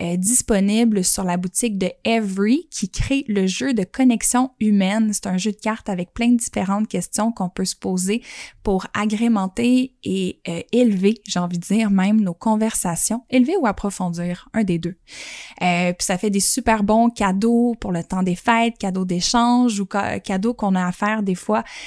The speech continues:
euh, à des amis qu'on sait pas trop quoi leur offrir. Euh, c'est vraiment un super belle offrande, très passe-partout. Pour les dates que je viens de nommer, le code promo et le lien vers les boutiques,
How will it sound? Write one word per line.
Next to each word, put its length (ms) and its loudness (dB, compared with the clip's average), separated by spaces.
euh, 220 0
à 120 -2
des 360 2
amis 380 6
qu'on 180 -6
sait 160 -4
pas 140 -4
trop 180 -4
quoi 160 -2
leur 200 -2
offrir. 540 2
Euh, 160 -2
c'est 60 0
vraiment 420 0
un 160 0
super 640 -4
belle 320 -4
offrande, 880 -4
très 200 -2
passe-partout. 880 -8
Pour 320 2
les 180 0
dates 380 -4
que 100 0
je 140 -2
viens 200 -2
de 40 2
nommer, 400 0
le 100 -2
code 320 -6
promo 500 -2
et 80 -2
le 160 -2
lien 440 -2
vers 380 -4
les 220 -2
boutiques, 800 -6